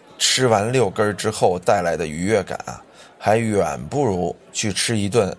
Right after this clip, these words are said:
热量只有三根儿能量棒的主食或者是正餐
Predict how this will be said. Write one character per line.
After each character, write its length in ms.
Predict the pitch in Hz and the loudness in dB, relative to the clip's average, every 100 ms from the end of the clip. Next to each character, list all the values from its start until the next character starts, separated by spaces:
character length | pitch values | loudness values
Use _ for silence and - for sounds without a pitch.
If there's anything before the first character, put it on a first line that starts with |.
| - _ - | -14 _ 0
热 160 | 123 | 4
量 300 | 113 104 90 85 | 4 4 0 -4
只 160 | 98 | 0
有 200 | 101 90 - | 2 2 0
三 520 | - - 143 147 135 | -2 4 4 4 0
根 140 | 120 | 2
儿 220 | 104 107 - | 2 0 -4
能 240 | 98 95 101 | -2 0 2
量 240 | 104 90 | 0 2
棒 240 | 113 92 | 2 2
的 120 | 85 - | -2 -6
主 280 | - 104 87 | -4 -2 -2
食 380 | - 82 123 - - | -2 -2 -4 -4 -12
或 220 | - 92 | -4 -2
者 240 | 87 71 | 0 -2
是 380 | - 69 69 - - - | -4 -10 -10 -12 -6 2
正 240 | 196 110 | 2 0
餐 340 | - 92 87 | -4 -2 -2